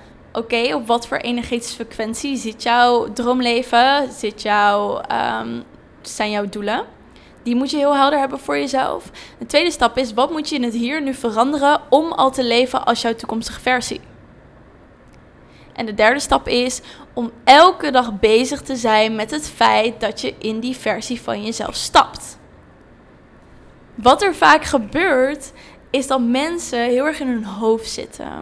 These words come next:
Misschien ben jij ook wel zo'n persoon, je zit heel erg in je hoofd, je overdenkt best wel veel, je kan geen rust vinden in je hoofd. Je bent continu bezig met twijfels en onzekerheden en angsten. Hoe wil ik dit gaan doen? Hoe wil ik dat gaan doen? Hoe kan ik dat creëren?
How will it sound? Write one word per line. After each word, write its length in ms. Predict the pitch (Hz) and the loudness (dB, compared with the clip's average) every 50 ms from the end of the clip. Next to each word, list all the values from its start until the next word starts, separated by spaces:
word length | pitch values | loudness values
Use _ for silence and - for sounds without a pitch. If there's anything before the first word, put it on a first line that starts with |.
| - - | -14 -14
Misschien 260 | - 247 - - 226 | -14 -12 -8 -6 -6
ben 100 | 226 220 | -4 -2
jij 140 | 220 214 - | -2 -2 0
ook 120 | - 220 | -2 -2
wel 100 | - 254 | -2 -2
zo'n 120 | 240 247 247 | -4 -4 -4
persoon, 340 | 247 247 226 - 240 233 233 | -6 -8 -6 -4 -2 -2 -2
je 60 | 233 | -2
zit 140 | 233 220 226 | -4 -4 -4
heel 100 | 233 262 | -2 -2
erg 120 | 254 247 | -2 -2
in 60 | 247 | -4
je 100 | 233 214 | -4 -4
hoofd, 580 | 208 214 233 240 247 247 240 247 247 254 247 - | -2 0 2 4 6 6 6 6 4 2 -2 -4
je 120 | - - | -6 -6
overdenkt 520 | 220 214 - 220 202 196 - 226 226 240 240 | -6 -6 -8 -10 -10 -4 -2 -2 -2 -2 -4
best 160 | 254 247 - | -4 -4 -4
wel 100 | 247 247 | -4 -6
veel, 420 | 240 - - 262 254 247 247 247 | -6 -4 -2 2 4 6 6 6
je 120 | 247 247 240 | 4 4 0
kan 140 | - 202 | -6 -10
geen 260 | 202 - 214 214 220 214 | -10 -8 -8 -8 -6 -2
rust 260 | 233 262 254 - - | -2 -2 -4 -4 -6
vinden 280 | - 254 247 254 247 | -4 -4 -2 -2 -4
in 100 | 240 240 | -2 -2
je 100 | 240 240 | -2 -2
hoofd. 400 | 233 233 233 233 233 233 240 240 | 0 2 2 4 4 2 2 0
Je 280 | - - - - - - | -6 -16 -20 -16 -8 -6
bent 140 | 226 226 226 | -6 -6 -2
continu 400 | - 277 277 269 277 247 254 233 | -2 -2 -2 -2 -2 -2 -4 -2
bezig 580 | 202 233 226 233 254 247 254 247 247 233 - | 0 2 2 2 2 0 0 -2 -2 -2 -4
met 180 | 233 226 220 - - - - - - | -8 -8 -8 -10 -16 -20 -20 -20 -12
twijfels 580 | - - 240 220 233 262 - 294 269 262 254 254 | -2 4 6 6 6 6 2 2 0 0 0 0
en 160 | 254 226 226 | -2 -4 -4
onzekerheden 760 | 220 226 226 - 233 233 240 - 262 254 233 233 247 247 247 233 | -4 -6 -2 0 0 0 0 0 -2 -2 0 0 0 0 0 -4
en 140 | 208 - | -2 2
angsten. 480 | - 233 247 262 254 254 - 254 247 247 - - - - - - | 2 2 2 2 -2 -6 -4 -4 -4 -6 -6 -14 -20 -18 -10 -6
Hoe 140 | 247 247 | -4 -2
wil 120 | 233 262 247 | 0 0 -2
ik 140 | 247 214 208 | -2 -2 -2
dit 140 | 240 247 | -4 -4
gaan 180 | - - 247 240 | -4 -4 -2 -2
doen? 180 | 240 240 233 233 | 0 0 0 0
Hoe 260 | 226 226 233 240 240 | -2 -2 -2 0 0
wil 100 | 240 233 | 0 0
ik 140 | 226 214 208 | 0 -2 -2
dat 160 | 226 240 - | -2 -2 -4
gaan 180 | - - 240 | -6 -4 -2
doen? 160 | 226 233 233 220 | 0 0 0 -2
Hoe 140 | 220 233 | -4 -4
kan 120 | 226 254 240 | -4 -4 -4
ik 120 | 233 208 | -4 -2
dat 160 | - 226 226 | -2 -2 -2
creëren? 680 | 226 - 247 233 226 226 220 220 220 220 220 220 247 | -4 -6 -6 -4 -2 0 0 0 0 0 0 0 0